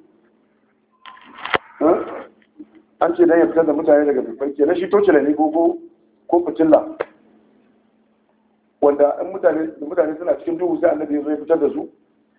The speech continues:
Ya zama to daga zuwansa kowane ɗaki gaba ɗaya akwai haske. An je, an daina aiki da fitilla. Haka ne? Me ake nufi da ka fitar da mutane daga dufai?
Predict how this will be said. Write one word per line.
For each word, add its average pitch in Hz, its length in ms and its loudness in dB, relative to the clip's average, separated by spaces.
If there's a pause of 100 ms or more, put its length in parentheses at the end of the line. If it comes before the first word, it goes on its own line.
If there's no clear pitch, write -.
(280)
Ya 160 100 4
zama 170 220 2
to 180 120 -2
daga 151 180 2
zuwansa 151 540 0 (840)
kowane 214 280 2
ɗaki 170 300 0
gaba 139 200 2
ɗaya 165 100 6
akwai 143 200 0
haske. 147 300 -6
An 160 140 -4
je, 180 60 -6
an 175 240 -8
daina 185 180 2
aiki 156 200 0
da 139 80 -2
fitilla. 147 420 -6 (1400)
Haka 170 180 0
ne? 165 140 -6 (1600)
Me 143 80 4
ake 175 220 2
nufi 160 220 6
da 123 220 2 (340)
ka 131 120 -6
fitar 185 260 0
da 160 80 2
mutane 156 340 2
daga 151 160 -2
dufai? 139 380 -2